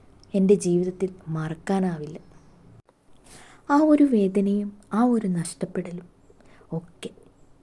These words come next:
എൻ്റെ ജീവിതത്തിൻ്റെ, എൻ്റെ മനസ്സിൻ്റെ ഒരു കോണിൽ തന്നെയുണ്ട്.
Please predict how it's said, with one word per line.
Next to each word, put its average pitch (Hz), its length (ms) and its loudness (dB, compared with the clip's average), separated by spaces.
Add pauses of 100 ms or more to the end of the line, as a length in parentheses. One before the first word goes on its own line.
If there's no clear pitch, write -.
എൻ്റെ 175 300 4
ജീവിതത്തിൻ്റെ, 170 720 -4 (220)
എൻ്റെ 254 240 0
മനസ്സിൻ്റെ 180 560 -4 (120)
ഒരു 175 200 -2
കോണിൽ 170 440 -4
തന്നെയുണ്ട്. 160 520 -10